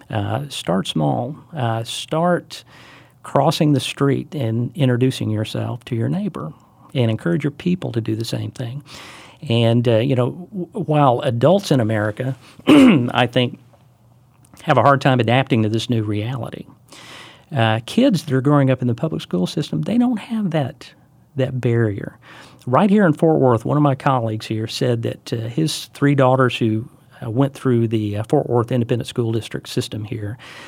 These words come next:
all of their friends were from other countries. Their parents had moved here. Their parents were first-generation immigrants. Their kids become assimilated very quickly into American society. So, uh,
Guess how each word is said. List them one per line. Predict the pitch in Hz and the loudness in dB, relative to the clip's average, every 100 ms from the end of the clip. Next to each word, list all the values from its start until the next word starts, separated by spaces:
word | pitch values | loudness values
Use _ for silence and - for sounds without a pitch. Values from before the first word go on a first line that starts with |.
| - - | -20 -8
all | - 165 202 214 180 | 2 4 6 4 2
of | 147 | 0
their | 147 156 | 2 2
friends | - 160 170 127 120 165 - - - _ _ _ | 0 -2 0 0 0 -2 -6 -12 -18 _ _ _
were | - 139 147 | -4 -2 0
from | 165 | -2
other | 170 175 | -2 -2
countries. | 175 - - - 151 - _ - | -4 -6 -6 -10 -12 -16 _ -4
Their | 139 | -2
parents | - 165 165 - | 0 0 0 0
had | 139 | 2
moved | 131 120 | 2 2
here. | 123 120 | 0 0
Their | 123 | 0
parents | - - 190 175 - | -4 -4 -2 -2 -2
were | 143 | -2
first-generation | 135 127 - 123 117 117 127 | -2 -2 -2 0 0 0 -2
immigrants. | 117 113 117 - - - - - - - - | -2 -4 -6 -8 -12 -20 -20 -20 -20 -16 -4
Their | 123 | -2
kids | 127 170 160 | 0 0 0
become | 139 135 147 | 0 0 2
assimilated | 139 151 143 131 127 117 | 2 2 2 2 2 2
very | 135 131 | 0 0
quickly | - 160 - 135 - 139 - | 0 -2 -2 -4 -4 -6 -8
into | 156 123 120 | -4 0 2
American | 117 117 107 139 | 2 0 -2 -6
society. | - - - 117 110 143 - - - - - | -8 -8 -4 -4 -4 -8 -12 -18 -20 -20 -20
So, | - 151 131 123 | -4 2 2 2
uh, | - | 0